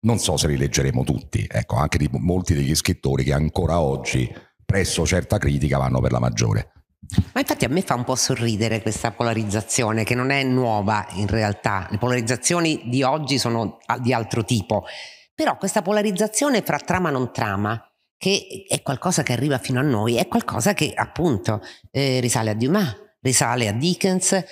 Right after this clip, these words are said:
Speaker 2: è laddove, e tu lo ricordi in questo libro, Flaubert dice, "Ah sì? E allora scriverò un romanzo senza trama." Come se, e questo è qualcosa di cui King ha sofferto, e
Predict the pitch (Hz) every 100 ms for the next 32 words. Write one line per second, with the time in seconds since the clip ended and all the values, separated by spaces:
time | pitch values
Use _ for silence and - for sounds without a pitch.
0 | - - - 165 170 170 170 185 175 185
1 | 180 - - - 113 143 120 131 - 180
2 | 135 117 131 131 - 143 135 - 147 131
3 | 117 135 151 - 175 160 127 139 123 123
4 | 123 - 240 214 175 175 156 165 170 -
5 | - 180 147 143 143 151 127 127 120 131
6 | - - 113 107 123 113 98 92 107 95
7 | - - - _ _ - 440 247 - -
8 | 123 113 151 - - _ - - - 302
9 | 285 233 196 - 165 - 185 254 240 165
10 | 170 151 202 180 131 - 135 - - 92
11 | 92 - 147 160 - - _ _ _ _
12 | _ - -